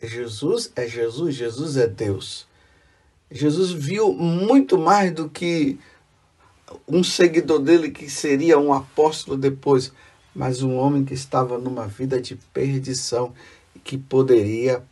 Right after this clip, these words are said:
perder a sua alma. Lembremos de ontem no Evangelho,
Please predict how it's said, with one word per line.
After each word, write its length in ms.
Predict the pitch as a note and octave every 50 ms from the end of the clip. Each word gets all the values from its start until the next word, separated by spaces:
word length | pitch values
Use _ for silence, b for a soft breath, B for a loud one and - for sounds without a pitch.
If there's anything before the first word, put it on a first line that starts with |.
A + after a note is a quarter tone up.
| _ -
perder 640 | D#3 D3+ C3+ A#2 G#2+ G2+ G2 G#2+ A2+ A#2+ B2+ - - _ -
a 120 | - G#2
sua 440 | - - - - B2 B2 C#3 C#3 A2
alma. 440 | G#2 G2+ G2 G2+ G2 G2 G2 G2+ b b b b b b b b b b b b _ _ _ _ _ _ _ _ _ _ _ _ _ _ _ _
Lembremos 760 | - B2+ B2 B2 A#2 A#2 B2 C3 C#3+ D#3 E3 F3+ F#3+ F#3 F3 - - _ _ _ _ _ _ -
de 240 | C3+ - B2+ D#3 F3
ontem 880 | D#3+ D#3 E3 E3+ E3+ D#3 D3+ C#3+ C3+ C3+ - - A#2+ A2+ A2 G#2 G2+ G2
no 360 | F#2+ G2 G2 A2+ A#2+ A#2 A2+
Evangelho, 920 | A2+ A#2 G#2+ A2+ A2 A2 G#2 G2 G2+ A2 G#2 G#2 G2+ F#2+ F#2 F#2 F#2+ F#2+